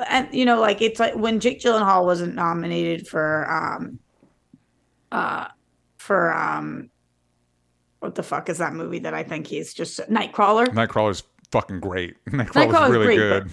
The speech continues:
Speaker 1: but his performance in it, like, the fact
Speaker 2: Yeah.
Speaker 1: that he wasn't nominated, I remember just being like, "Oh, sometimes they get this wrong."
Speaker 2: Yeah, yeah,
Speaker 1: Like,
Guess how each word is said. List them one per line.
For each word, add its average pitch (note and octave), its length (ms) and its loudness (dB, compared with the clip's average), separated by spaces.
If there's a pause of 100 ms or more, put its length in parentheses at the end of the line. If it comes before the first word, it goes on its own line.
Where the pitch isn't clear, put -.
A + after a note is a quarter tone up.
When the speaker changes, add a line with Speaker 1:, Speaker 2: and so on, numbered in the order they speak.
Speaker 1:
but - 60 -8
his C4 200 2
performance B3 640 4
in D#3+ 80 0
it, D3+ 240 -4
like, F#3 220 -2
the F3 60 -10
fact G#3 180 2
Speaker 2:
Yeah. G3 60 0
Speaker 1:
that F#3+ 40 2
he F#3 60 0
wasn't F3 320 -4
nominated, F3+ 560 0
I D#3+ 100 2
remember F3 300 -2
just F3 120 -8
being F#3+ 160 2
like, F3 300 0 (280)
"Oh, C4+ 60 4
sometimes B3+ 400 4
they A3 100 4
get F#3+ 120 2
this F#3+ 160 -2
wrong." A#3+ 400 0
Speaker 2:
Yeah, A#2+ 240 0
yeah, F#2+ 200 0
Speaker 1:
Like, F#2+ 200 0